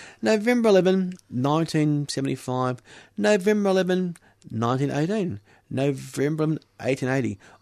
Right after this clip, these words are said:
all seminal dates in our understanding of how our world is shaped as it is currently.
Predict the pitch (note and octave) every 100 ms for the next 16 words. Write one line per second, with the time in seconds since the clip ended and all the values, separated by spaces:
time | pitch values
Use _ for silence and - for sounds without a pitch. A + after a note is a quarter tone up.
0 | - D#3 G3 F#3+ - - E3 D#3 B2 B2+
1 | G2 - - - - _ - A#2 C3 C#3+
2 | C3+ B2+ - A2+ G2+ F#2 - - A#2+ A2+
3 | G#2+ A2+ G#2+ - A2 G#2 A2+ A#2 - A2
4 | G#2+ F#2